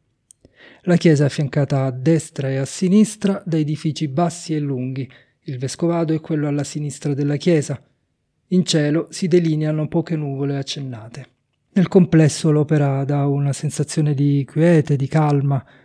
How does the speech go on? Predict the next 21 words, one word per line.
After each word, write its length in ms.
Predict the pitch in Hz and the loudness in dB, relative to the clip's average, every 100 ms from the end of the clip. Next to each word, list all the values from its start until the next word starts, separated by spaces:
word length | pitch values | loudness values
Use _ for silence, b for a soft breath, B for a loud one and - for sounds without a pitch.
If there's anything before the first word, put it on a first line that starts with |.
| b | b
quella 440 | - 147 131 131 135 | -4 0 0 0 -2
di 100 | 139 | -2
un 120 | 139 | -2
piccolo 440 | 147 139 147 135 | -2 -2 0 0
centro 560 | 135 143 139 - 139 135 | 2 0 0 0 0 -2
senza 340 | 127 131 - | -6 -8 -8
persone, 640 | 135 139 - 170 175 180 175 _ _ | -6 -6 0 2 4 2 -2 _ _
né 120 | 143 | -10
macchine, 800 | 135 135 135 - - 160 - _ _ | -6 -4 -6 -8 -4 -4 -6 _ _
del 140 | - 135 | -4 -2
resto 240 | 127 135 | -2 -6
siamo 200 | - 131 | -6 -6
ai 60 | 131 | -4
primi 220 | 139 127 | -4 -4
del 120 | 131 | -4
Novecento. 600 | 135 135 151 151 139 127 - _ _ _ | -4 -2 0 -2 -2 -8 -10 _ _ _
Se 180 | - 160 | 0 6
volessimo 580 | 196 196 - 175 170 | 8 8 6 2 4
entrarci 640 | 170 165 156 175 - - 165 | 2 0 0 -2 -2 -2 0
coi 160 | 170 | -2
sensi, 520 | 160 196 185 - 151 | -2 -4 -4 -6 -8